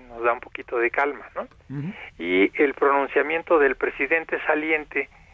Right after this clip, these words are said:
Speaker 1: de, pues, de ir preparando las, la, el pase de la estafeta en los términos como lo hizo, también son buenas señales, ¿no?
Speaker 2: Ujú.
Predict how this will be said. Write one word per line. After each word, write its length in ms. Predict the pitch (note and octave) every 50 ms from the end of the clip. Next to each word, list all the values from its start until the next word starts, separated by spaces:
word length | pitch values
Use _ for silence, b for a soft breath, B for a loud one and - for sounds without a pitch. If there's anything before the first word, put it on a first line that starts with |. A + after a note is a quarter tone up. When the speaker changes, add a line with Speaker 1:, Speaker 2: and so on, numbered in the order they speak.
| b b - - - - -
Speaker 1:
de, 420 | B2+ A#2+ A#2 A#2 A#2 A#2+ B2 - -
pues, 180 | - - C3 -
de 140 | - D3+ C#3
ir 160 | C#3+ D3+ D3
preparando 520 | - - C#3 - - C3+ C3+ C#3+ D3 D3 C3
las, 180 | B2+ A#2+ - - - C3+ - - - - b b b b b b b - -
la, 240 | - C3 B2 B2 B2+
el 100 | B2+ B2+
pase 400 | - - C#3+ D3 C#3+ - - D3
de 120 | C3 C3 B2+
la 80 | B2+ B2+
estafeta 720 | - - - C#3 - - D#3+ D3+ D3 - - D3 D3 - -
en 160 | - C#3 B2+ B2+
los 160 | B2+ - -
términos 380 | - D#3+ D3 D3 D3 D3 C#3+ - -
como 200 | D#3+ D3 D3 D3
lo 120 | C#3+ C#3+
hizo, 260 | D3 D3 - - D#3+ - B B B B B B -
también 360 | - C3 B2 B2+ C3 C#3 C#3 - -
son 160 | C#3+ C#3+ C#3 C3
buenas 300 | C3+ C3+ C3+ C3+ A#2+ -
señales, 420 | - C#3 C3+ C#3 C#3 C#3 C3+ B2 - - - - - _ _ _ -
¿no? 60 | E3 A#3 _ _ _ C3 C#3+
Speaker 2:
Ujú. 160 | C#3 B2+ F#3+